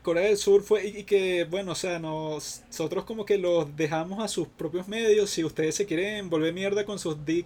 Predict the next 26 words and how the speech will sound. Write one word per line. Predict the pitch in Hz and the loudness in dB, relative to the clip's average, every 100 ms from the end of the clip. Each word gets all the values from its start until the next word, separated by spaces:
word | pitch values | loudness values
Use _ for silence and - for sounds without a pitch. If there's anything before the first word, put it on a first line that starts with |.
| - - | -6 -6
con | 165 | -4
sus | 156 156 | -2 -4
dictadores, | 151 151 160 240 285 | -4 -2 -2 -2 -4
fino, | - 175 151 | -4 -2 -2
pues, | 151 151 | -6 -4
pero | 135 127 - - - - | -6 -6 -12 -20 -20 -12
no | 147 147 147 | -6 -2 -2
es | 143 | -2
que | 185 190 190 185 | 0 2 2 0
tenían | 175 156 156 170 | -2 -2 -2 -2
ahí | 185 165 | -2 0
la | 165 185 | 0 -2
mano | 185 190 185 190 | -6 -8 -8 -6
metida | 190 - 151 170 196 175 151 | -6 -2 -2 0 -2 -2 -4
todo | 160 151 | -2 -2
el | |
tiempo | 151 185 190 202 | 2 0 0 -6
como | 175 139 | -6 -6
creen | 139 151 175 | -4 -4 -2
los | 185 160 147 | 0 0 -2
co-, | 131 185 | -4 -4
los | 156 147 147 143 131 | -2 -2 -2 -4 -4
comunistas, | 165 147 151 131 | -4 -4 -6 -6
pues, | 135 - - - - _ _ _ - | -10 -12 -14 -14 -14 _ _ _ -12
como | 135 | -4
Robinson. | 135 143 135 | -2 -2 -4